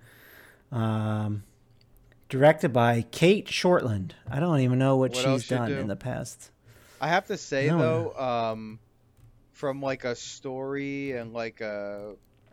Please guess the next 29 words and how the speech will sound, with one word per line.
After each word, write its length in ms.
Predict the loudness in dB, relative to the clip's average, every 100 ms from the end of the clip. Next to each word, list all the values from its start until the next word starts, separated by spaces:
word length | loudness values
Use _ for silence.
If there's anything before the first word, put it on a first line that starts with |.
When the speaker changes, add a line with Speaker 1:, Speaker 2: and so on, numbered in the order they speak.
| _ _ _ _ _ _ _ _ _ -20
Speaker 2:
just, 220 | -12 -6
like, 160 | -4
how 140 | 2 4
Speaker 1:
Oh, 20 |
Speaker 2:
the 60 | 4
Speaker 1:
Smilf. 960 | 2 2 6 10 10 8 0 -12 -16 -20 _ _ _
She 240 | -20 -14 -4
Speaker 2:
Smilf? 120 | 0
Speaker 1:
did 140 | 0
Smilf. 600 | -2 -6 -4 -2 0 -2 -4 -14 -20 -4
Yeah, 300 | 4 6 8
that's 200 | 6 6
a, 420 | 6 8 6 2 -4
that's 220 | -8 -4
a 60 | -4
show 320 | -2 0 2
on 160 | 0
Showtime. 800 | -2 0 0 0 -2 -2 -4 -6 -8 -12 -14 -20 -20 -20 _ _ _ _ -20 _ -14 -12 -12 -12 -12 2
Berlin 500 | 6 6 6 4 2
Syndrome, 600 | 2 2 2 2 2 2
nothing, 480 | 0 -2 -4 -6 -12 -10
nothing 300 | -8 -6 -8
crazy. 600 | -6 -6 -6 -8 -10 -12 -10
Smilf 500 | -2 2 4 4 2
is 140 | -2
her 120 | -2
most, 340 | 0 -2 -4 -10 -6
her 320 | -2 -2 -4 -10
h-, 60 | -20